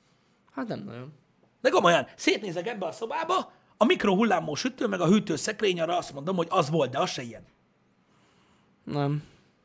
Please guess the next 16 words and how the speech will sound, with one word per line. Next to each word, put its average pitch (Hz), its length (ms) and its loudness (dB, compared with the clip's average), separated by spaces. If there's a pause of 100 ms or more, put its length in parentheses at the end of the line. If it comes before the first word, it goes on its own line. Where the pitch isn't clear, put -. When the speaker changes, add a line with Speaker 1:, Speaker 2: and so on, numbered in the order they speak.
(600)
Speaker 1:
Kemény. 147 340 -12 (260)
Amúgy 151 140 -6
Speaker 2:
Érted? 190 220 0
Speaker 1:
igen. 254 140 6
Speaker 2:
Ez 226 60 8
az 220 140 0
egyetlen 170 460 4
dolog, 220 300 0
ami 180 140 -6
így 170 180 -10
a, 156 200 -4
a 147 300 -8
használati 170 440 -4
eszközök 151 400 -4
közül 180 520 2
volt. 151 440 -2